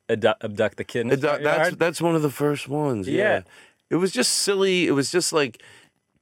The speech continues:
Speaker 2: well, I mean, that's what's cool when you have, like, a bit that just starts with your friends and, you know, and then they're like,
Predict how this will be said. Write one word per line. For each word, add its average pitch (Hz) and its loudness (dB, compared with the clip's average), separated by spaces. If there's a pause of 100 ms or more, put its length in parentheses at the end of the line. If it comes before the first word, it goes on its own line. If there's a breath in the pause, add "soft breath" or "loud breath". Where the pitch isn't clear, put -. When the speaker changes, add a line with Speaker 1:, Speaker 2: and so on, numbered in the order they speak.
(500)
Speaker 2:
well, 170 0
I 190 2
mean, 196 0
that's 214 0
what's 160 0
cool 165 0
when 123 2
you 110 0
have, 117 0
like, 110 2
a 104 0
bit 127 -2
that 104 -4
just - -4
starts 110 0
with 104 -4
your 98 -2
friends 101 0
and, 90 -4
you 98 0
know, 95 0
and 95 0
then 98 0
they're 98 2
like, 92 0